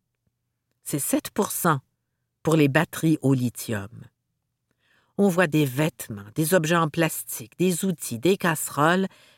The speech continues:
Les Québécois mettent n'importe quoi au recyclage. Maryse Vermette est présidente directrice générale d'Éco-Entreprise Québec, l'organisme qui sera responsable de la collecte sélective au Québec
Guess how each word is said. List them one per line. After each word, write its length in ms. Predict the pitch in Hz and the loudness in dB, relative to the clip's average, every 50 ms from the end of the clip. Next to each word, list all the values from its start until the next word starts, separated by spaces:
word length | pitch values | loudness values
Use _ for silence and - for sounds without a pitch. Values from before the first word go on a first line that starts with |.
| _ _ | _ _
Les 180 | 208 220 233 220 | 4 4 4 4
Québécois 560 | - - 202 165 160 143 - 151 160 165 160 | 4 2 2 4 2 2 2 2 4 4 4
mettent 240 | 156 147 135 - - | 2 0 -2 -2 -2
n'importe 580 | 143 139 143 156 147 - - 127 - - 127 113 | 0 2 2 2 2 2 0 -2 -2 -2 -6 -2
quoi 260 | - 160 165 170 151 | 0 2 4 4 4
au 40 | 131 | 4
recyclage. 920 | 139 139 123 - - 110 - - 113 110 - - - _ - 139 - 117 _ _ _ _ _ _ _ _ _ _ _ _ _ _ _ _ _ _ _ _ _ _ | 2 0 -2 -4 -8 -12 -8 -6 -4 -4 -4 -6 -12 _ -20 -20 -20 -20 _ _ _ _ _ _ _ _ _ _ _ _ _ _ _ _ _ _ _ _ _ _
Maryse 400 | - 165 180 185 214 220 196 - | 0 0 2 2 2 0 2 2
Vermette 580 | 165 160 - 156 143 151 185 - _ - - _ _ _ _ _ _ _ _ _ _ _ _ _ - | 0 0 0 0 0 -2 -2 -4 _ -16 -20 _ _ _ _ _ _ _ _ _ _ _ _ _ 0
est 100 | 160 151 | 0 0
présidente 760 | - - - 214 185 190 196 165 185 190 190 175 - - 147 | 0 0 0 0 2 2 0 0 2 0 0 0 -2 -6 -12
directrice 640 | - - 170 - 165 143 - - 170 156 - - - | -6 -4 -2 -2 -2 -4 -2 -2 -2 -2 0 -2 -2
générale 580 | 139 170 170 165 156 139 131 127 131 143 151 147 | 0 0 2 2 0 2 2 2 2 2 0 2
d'Éco-Entreprise 800 | 139 147 143 - 220 196 165 147 - 143 - - 135 131 - | 0 0 0 2 0 0 0 0 -2 -4 -4 -2 -6 -6 -4
Québec, 500 | - 127 117 117 123 147 208 - - - _ _ _ _ _ _ _ _ _ _ _ _ _ | -2 -4 -2 -2 -2 -4 -4 -6 -10 -18 _ _ _ _ _ _ _ _ _ _ _ _ _
l'organisme 680 | 156 185 214 - 170 156 151 143 131 156 - - 180 185 - _ _ _ _ _ _ _ | 0 0 0 2 0 0 0 2 0 -2 -2 -4 -6 -6 -6 _ _ _ _ _ _ _
qui 140 | - 202 - | 0 0 2
sera 280 | - 220 208 208 202 | 2 2 2 4 2
responsable 960 | 160 175 185 - - - 165 165 151 - - 151 151 165 175 180 170 170 143 | 4 2 0 0 0 -2 -2 -2 -2 0 2 2 4 4 2 2 0 0 0
de 120 | 131 156 143 | 2 2 2
la 140 | 135 117 - | 2 2 0
collecte 460 | - - 190 185 185 - - - - - | 0 0 2 2 2 0 -2 -10 -12 -10
sélective 600 | - - 175 160 151 139 - - - 202 202 165 | -2 2 2 4 4 2 0 -4 -4 -2 0 2
au 80 | 151 143 | 0 0
Québec 500 | - 156 139 131 131 143 185 - - | 2 0 0 0 0 -2 -4 -6 -10